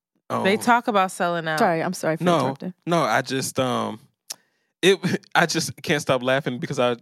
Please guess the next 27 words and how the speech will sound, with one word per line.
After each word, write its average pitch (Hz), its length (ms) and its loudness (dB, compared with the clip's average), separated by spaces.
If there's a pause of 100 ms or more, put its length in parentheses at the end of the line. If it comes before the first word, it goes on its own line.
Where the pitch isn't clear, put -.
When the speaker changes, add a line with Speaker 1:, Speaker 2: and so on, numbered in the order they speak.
(120)
Speaker 1:
can't 131 180 -4
stop 123 180 -4
thinking 123 160 -4
about 113 160 -2
Darius, 120 460 -4
like, 110 160 -2 (500)
Speaker 3:
I 143 60 0
Speaker 1:
figuring 135 180 2
out 127 80 4
Speaker 3:
love 120 80 -2
Speaker 1:
if - 60 -6
he 127 60 2
should 180 120 2
Speaker 3:
Darius. 165 160 -2
Speaker 1:
eat - 80 -8
the 127 80 -2
bowl 127 280 -2
or 127 80 -2
not, 123 300 -2
and 113 160 -6
then 120 80 -6
just - 160 -4
<laughs> - 60 2
throwing 156 180 4
it 175 80 4
out. 160 180 6
Like, 143 240 0